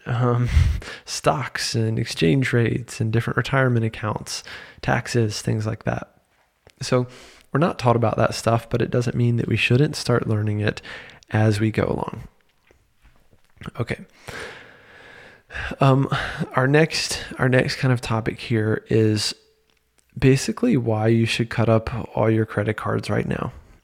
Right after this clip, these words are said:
And this is not my idea. <laughs> And this is not me giving you this advice, but this is me telling you what it's done for me. I mentioned this in another episode, but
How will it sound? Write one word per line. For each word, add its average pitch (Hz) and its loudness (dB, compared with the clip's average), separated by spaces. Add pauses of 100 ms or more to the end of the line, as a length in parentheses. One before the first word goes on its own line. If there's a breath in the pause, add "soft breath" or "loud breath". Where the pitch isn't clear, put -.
(140)
And 127 4
this 151 6
is 123 4
not 117 2
my 110 0
idea. 117 -2 (180)
<laughs> - 4 (420 loud breath)
And 120 6
this 120 2
is 113 2
not 113 2 (100)
me 113 0
giving 110 0
you 107 0
this 104 -4
advice, 151 2
but 113 0 (300)
this 117 0
is 107 -6
me 120 2
telling 110 0
you 110 2 (160)
what 113 0
it's - -6
done 120 -2
for - -4
me. - -4 (440 loud breath)
I 120 2
mentioned 135 6
this 113 2
in 117 0
another 113 4
episode, - 0
but 113 2